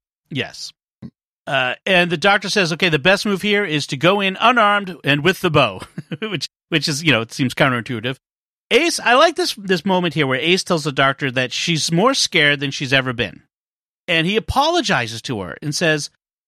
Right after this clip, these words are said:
you know, "Okay, I'm sorry. You can go back to the tardis and just wait. It's safe there, and you can just wait until, you know, everything's over, and I'll come back for you." You know, and she, and at this point she says, "No chance. I'm not, I'm not throwing in the towel on this. I'm, I'm going with you."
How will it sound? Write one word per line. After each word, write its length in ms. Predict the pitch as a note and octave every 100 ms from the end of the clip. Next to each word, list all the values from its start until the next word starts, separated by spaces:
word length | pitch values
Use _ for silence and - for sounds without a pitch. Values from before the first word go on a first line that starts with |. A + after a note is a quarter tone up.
| _ _
you 120 | A3
know, 120 | A3 A3 B3
"Okay, 120 | F#3
I'm 120 | B3
sorry. 380 | - A3+ D#3 C#3 _ -
You 220 | F#3 A#3+
can 120 | D#4+
go 120 | D#4+
back 240 | A#3 A#3 -
to 60 |
the 80 | A#3+
tardis 320 | A#3+ A#3+ A#3
and 80 | A#3+
just 180 | A3+ -
wait. 220 | G#3 F#3+
It's 140 | A3+ F#3
safe 300 | - C4+ -
there, 240 | B2 A2+
and 180 | C#3 E3+
you 80 | F#3
can 80 | A#3
just 160 | G#3+
wait 220 | G3+ F#3+
until, 560 | F#3+ E3 F#3 E3 E3 D#3 _ _ _ _
you 120 | F3
know, 60 | D#3+
everything's 380 | F#3 F#3+ F3+ G3
over, 320 | A3+ E3 C#3
and 120 | D3
I'll 80 | D3+
come 160 | F3
back 200 | D#3+ F#3+
for 140 | - A2+
you." 280 | D2+ A#1+ -
You 120 | F#3+ C3+
know, 120 | A#2+ - _ _ -
and 180 | G3+ E3
she, 240 | A3+ F#3+ -
and 180 | G3+
at 100 | G3+
this 160 | F#3+ C#4
point 180 | A#3 F3
she 60 |
says, 260 | D#3+ D#3+ C3+ _ _ -
"No 140 | F#3+
chance. 300 | - B2 G2+
I'm 100 | C#3
not, 240 | D3+ C#3+ -
I'm 100 | C#3+
not 180 | C#3+ C3+
throwing 180 | - C#3
in 80 | B2+
the 80 | A#2
towel 300 | F#3+ E3 B2+
on 100 | G#2+
this. 180 | G#2+ -
I'm, 100 | A2+
I'm 120 | B2
going 200 | A#2 A#2+
with 200 | C3 -
you." 120 | A2+